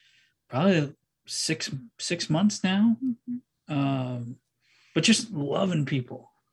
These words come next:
Speaker 1: like, it's crazy how that sounds so simple, but, like, when people feel loved or feel heard,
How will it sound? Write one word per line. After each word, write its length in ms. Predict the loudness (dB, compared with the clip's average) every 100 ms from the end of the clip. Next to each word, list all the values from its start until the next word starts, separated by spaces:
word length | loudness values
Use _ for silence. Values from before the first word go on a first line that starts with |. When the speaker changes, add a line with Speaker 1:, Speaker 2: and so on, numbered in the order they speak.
| -4
Speaker 1:
like, 420 | -4 -4 -8 -16 _ _ _ _
it's 140 | -4 -4
crazy 480 | 2 6 6 4 2
how 380 | 4 2 2 -4 _
that 140 | -2
sounds 300 | 2 2 2
so 160 | 2 0
simple, 460 | 0 -2 -4 -8 -12 _ _ _ _ -4
but, 160 | 0
like, 400 | 2 4 2 -2 _ _ _ _ _ _ _ _ _ _ _ -4
when 180 | -2 0
people 280 | 0 -2
feel 420 | -4 -2 0 2 0
loved 540 | 0 0 -2 -6 -14 -12
or 80 | -12
feel 360 | -10 -6 -6
heard, 460 | -4 -4 0 2